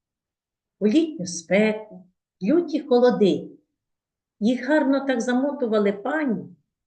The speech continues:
як йшли до церкви, вдома, та й завжди. А літню хустку часто вишивали, щоб гарною на голові була. І хустка людям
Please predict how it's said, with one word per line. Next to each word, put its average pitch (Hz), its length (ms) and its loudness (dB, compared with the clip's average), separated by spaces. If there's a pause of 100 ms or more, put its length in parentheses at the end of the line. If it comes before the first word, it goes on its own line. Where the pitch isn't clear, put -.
(540)
як 147 120 -12
йшли 214 260 0
до 220 140 0
церкви, 190 840 0 (420)
вдома, 214 840 4 (260)
та - 80 -8
й 480 140 -2
завжди. 175 840 0 (1200)
А 151 160 -10
літню 214 580 2
хустку 247 400 -4
часто 262 480 0
вишивали, 196 840 -2 (1040)
щоб 202 340 -6
гарною 269 520 2
на 269 120 4
голові 262 460 2
була. 151 460 -6 (1700)
І 165 140 -8
хустка 196 640 -2
людям 202 680 2